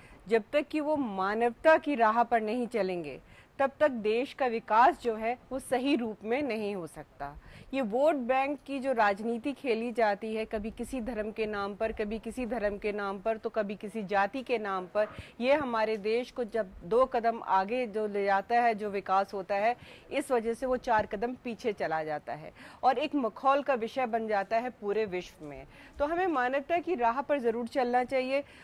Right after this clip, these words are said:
उसको जब तक आप आधार नहीं बनाएंगे तो विकास जो है किसी भी, कोई भी मायने नहीं रखता है।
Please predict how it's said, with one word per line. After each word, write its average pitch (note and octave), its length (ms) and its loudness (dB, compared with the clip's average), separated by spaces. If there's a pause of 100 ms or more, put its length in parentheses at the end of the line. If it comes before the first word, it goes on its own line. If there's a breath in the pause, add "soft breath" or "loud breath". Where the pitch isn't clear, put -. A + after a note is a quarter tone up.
(160 loud breath)
उसको F#4 480 2
जब C4+ 220 -2
तक D#4+ 180 2
आप C#4 560 4
आधार A#3+ 440 8
नहीं E4 160 2
बनाएंगे G3+ 600 0 (280 soft breath)
तो C4+ 60 -4
विकास C4+ 600 4
जो A3+ 140 2
है A#3+ 200 2 (320 loud breath)
किसी C4+ 280 -2
भी, C4+ 160 -2
कोई C4+ 280 4
भी D4+ 140 4
मायने F#3+ 440 0
नहीं E3 140 -4
रखता - 340 -10
है। D3+ 320 -10